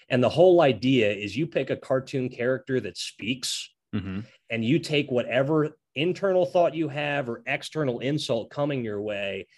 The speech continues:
Speaker 1: and you just repeat it to yourself in the voice of that cartoon character. Now, I've done this with adults, with kids,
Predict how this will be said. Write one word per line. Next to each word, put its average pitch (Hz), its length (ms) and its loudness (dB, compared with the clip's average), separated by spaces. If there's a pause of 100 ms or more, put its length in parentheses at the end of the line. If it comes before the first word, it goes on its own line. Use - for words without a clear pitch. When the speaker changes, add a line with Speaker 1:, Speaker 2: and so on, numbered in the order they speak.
(200)
Speaker 1:
and 117 100 -2
you 156 120 2
just 156 200 -2
repeat 156 320 -2
it 156 120 -4
to 135 100 -4
yourself 117 580 0 (200)
in 123 100 -4
the 117 80 -2
voice 120 320 -2
of 107 120 -10
that 107 200 -4
cartoon 135 420 -4
character. 92 540 -10 (420)
Now, 113 380 4 (1120)
I've 135 220 4
done 170 180 8
this 170 240 6
with 131 240 6 (240)
adults, 156 640 4 (120)
with 117 240 -2
kids, 160 460 4